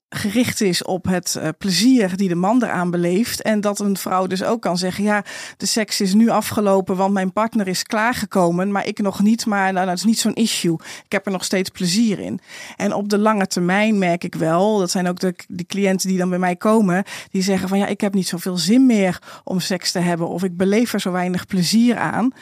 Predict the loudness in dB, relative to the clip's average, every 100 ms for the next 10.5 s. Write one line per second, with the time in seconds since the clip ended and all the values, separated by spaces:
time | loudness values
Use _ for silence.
0 | -16 -16 -16 -4 2 4 4 2 0 2
1 | 2 2 0 -2 -2 -4 -8 -10 -4 -2
2 | -2 -4 -6 -4 -4 -2 -2 0 -2 0
3 | -2 -4 -6 -4 -4 -4 -4 -2 -2 -4
4 | -2 -2 0 0 -2 2 4 6 6 6
5 | 4 2 -2 -2 -2 -2 -2 -2 -2 -2
6 | 0 0 -2 0 -2 -2 -2 0 2 2
7 | 0 0 -2 0 0 2 2 2 0 0
8 | 0 0 0 0 -4 -10 -16 -12 -6 -4
9 | -4 -2 0 0 -4 -18 -6 0 4 6
10 | 6 4 2 0